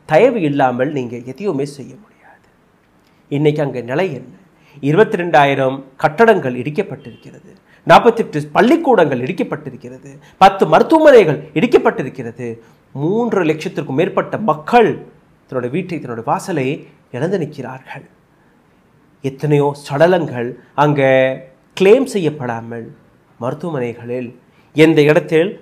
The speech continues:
சிகிச்சை நடக்க வேண்டுமோ அதையும் சவகிரகங்களாக மாறிவிட்டது. மெடிசின்ஸ்கள் தேவைப்படுகிறது, ஆனால் medicine வரவிட மாட்டோம். தண்ணீர் தேவைப்படுகிறது, தண்ணீர்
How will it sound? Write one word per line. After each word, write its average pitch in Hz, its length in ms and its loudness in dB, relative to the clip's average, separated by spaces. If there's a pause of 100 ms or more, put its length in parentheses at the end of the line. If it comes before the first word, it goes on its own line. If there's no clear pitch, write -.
(140)
சிகிச்சை 269 400 0
நடக்க 196 300 0
வேண்டுமோ 139 340 0 (400)
அதையும் 226 460 4 (760)
சவகிரகங்களாக 139 1000 -2 (100)
மாறிவிட்டது. 120 440 -16 (960)
மெடிசின்ஸ்கள் 220 760 2
தேவைப்படுகிறது, 120 640 -10 (300)
ஆனால் 123 320 -2 (240)
medicine 120 360 -8 (240)
வரவிட 143 400 -6
மாட்டோம். - 360 -20 (300)
தண்ணீர் 302 420 6
தேவைப்படுகிறது, 139 720 -2 (340)
தண்ணீர் 147 340 0